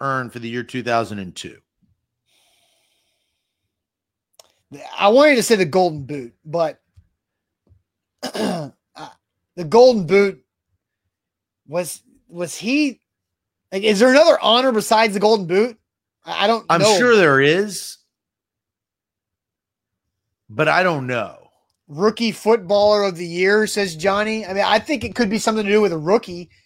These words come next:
Speaker 2: because
Speaker 1: That was a
Speaker 2: Rain-,
Speaker 1: long time ago.
Speaker 2: <clears throat> Rooney's in his forties now, isn't he?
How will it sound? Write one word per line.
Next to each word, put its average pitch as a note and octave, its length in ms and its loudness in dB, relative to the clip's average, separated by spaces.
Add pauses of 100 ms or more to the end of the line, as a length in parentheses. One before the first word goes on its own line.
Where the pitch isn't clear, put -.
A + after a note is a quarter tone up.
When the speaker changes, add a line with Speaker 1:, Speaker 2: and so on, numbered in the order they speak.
(220)
Speaker 2:
because G#3+ 580 0 (560)
Speaker 1:
That - 80 -20 (100)
was G#3+ 120 2
a C4 80 4
Speaker 2:
Rain-, - 80 2
Speaker 1:
long F3 200 -2
time D3+ 300 -2
ago. F2 260 -18
Speaker 2:
<clears throat> G#3 260 -6
Rooney's B3 460 2
in A3+ 80 0
his G3+ 240 -4
forties F#3 840 0
now, F3+ 380 0
isn't F3 260 -4
he? A#3+ 240 -8